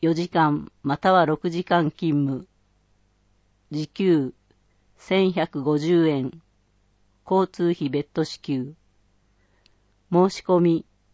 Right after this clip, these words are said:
十二月一日金曜日までに直接か郵送、必着。で、履歴書に必要事項を書いて市社協まで。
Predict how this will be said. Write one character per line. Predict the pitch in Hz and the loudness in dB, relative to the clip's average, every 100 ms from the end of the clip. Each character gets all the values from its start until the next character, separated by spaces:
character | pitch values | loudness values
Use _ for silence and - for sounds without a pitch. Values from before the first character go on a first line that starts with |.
| _ _ _ _ _ | _ _ _ _ _
十 | 139 180 | 0 2
二 | 202 202 | 2 2
月 | 196 - - 175 | 0 -4 -4 -4
一 | - | -2
日 | 151 - 139 139 - _ _ _ _ | -4 -4 -8 -8 -12 _ _ _ _
金 | - 190 | 0 4
曜 | 196 196 | 4 4
日 | 180 | 2
ま | 175 170 | 2 2
で | 156 | 2
に | 135 143 147 _ _ _ - | 0 -2 -6 _ _ _ -10
直 | 156 - | -8 -6
接 | - 185 - | -6 -6 -4
か | 185 | -2
郵 | 160 160 160 | 0 2 0
送、 | - 160 131 123 - _ _ | -2 -2 -2 -6 -14 _ _
必 | - 139 - | -16 -16 -10
着。 | 147 - 139 127 _ _ _ _ _ _ _ _ 143 | -10 -8 -10 -10 _ _ _ _ _ _ _ _ -6
で、 | 151 - - _ _ - | -6 -6 -12 _ _ -6
履 | 156 | -2
歴 | 185 - | -2 -2
書 | - 165 | -2 0
に | 151 151 151 _ _ | 2 0 -4 _ _
必 | _ - 202 | _ -4 0
要 | 196 | 0
事 | 175 175 | -2 -4
項 | 196 180 | 2 2
を | 170 | 2
書 | 170 | 0
い | 165 | -2
て | - 151 143 - | -4 -6 -6 -10
市 | - - 185 | -12 -6 -6
社 | - 151 | -6 -12
協 | - 185 175 | -2 2 2
ま | 160 147 | 2 -2
で。 | 135 | -8